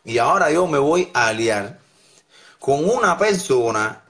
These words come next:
¿eh? Mira, échate para allá, mima, échate para allá. Con una persona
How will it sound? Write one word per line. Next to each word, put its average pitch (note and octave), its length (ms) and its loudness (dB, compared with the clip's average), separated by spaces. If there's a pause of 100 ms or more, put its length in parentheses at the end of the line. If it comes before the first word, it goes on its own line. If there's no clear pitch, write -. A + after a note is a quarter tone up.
(840)
¿eh? B2 380 -6 (380)
Mira, C3 160 -4
échate B2 160 -2
para A#2+ 140 2
allá, B2 40 -2
mima, A2 120 -4
échate C3 180 -4
para B2 160 2
allá. - 220 -16 (500)
Con E3 200 0
una A#3+ 220 2
persona F3+ 640 0